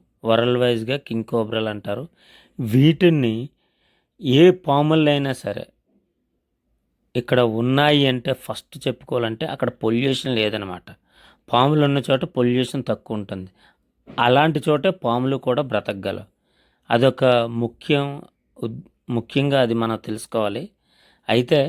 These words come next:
దీన్ని వన్యప్రాణు సంరక్షకులు వీటిని మళ్ళీ అడవిలోకి తీసుకెళ్ళి వదిలేసి హ్యాపీగా వాటిల్ని రక్షించారు. ఎందుకంటే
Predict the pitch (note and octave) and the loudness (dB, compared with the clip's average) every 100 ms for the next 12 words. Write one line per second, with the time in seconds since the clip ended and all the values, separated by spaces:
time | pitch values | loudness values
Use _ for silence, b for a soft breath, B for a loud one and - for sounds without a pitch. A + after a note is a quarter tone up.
0 | F#3 _ _ _ _ _ _ - B2+ C3 | -4 _ _ _ _ _ _ 2 4 4
1 | A2+ A2+ B2+ C3+ - - C#3+ C3+ C3 C3 | 4 2 0 -2 -6 -6 -2 -2 -2 -6
2 | B2 B2 B2 A#2+ - A#2 A#2+ A#2 D#3+ - | -4 -4 0 -2 -4 -6 -4 -4 -4 -10
3 | _ _ _ A#2 A2+ - A#2 A2 A#2 B2+ | _ _ _ 2 2 2 0 0 2 2
4 | G#2+ A2+ B2 B2+ A#2+ - G#2+ - - A2 | 2 0 2 0 -2 -8 -10 -8 -8 -8
5 | A#2 F3+ _ _ _ _ _ - A2 A#2+ | -8 -14 _ _ _ _ _ -2 2 4
6 | A#2+ A#2 D3 F#3+ _ _ _ _ _ _ | 2 0 -6 -10 _ _ _ _ _ _
7 | _ - A#2+ A#2 B2+ A#2 C#3 A3+ _ _ | _ -2 -2 0 0 0 -2 -6 _ _
8 | _ _ _ - A#2 A#2 B2 B2 D#3 A#3 | _ _ _ 0 0 0 -2 -2 -4 -8
9 | _ _ _ _ - A2+ A2 - A#2 A2 | _ _ _ _ -10 -8 -8 -4 -4 -4
10 | G2 G#2+ - _ - B2 C#3+ D#3 D#3 C#3+ | -6 -8 -20 _ -6 -2 2 2 2 0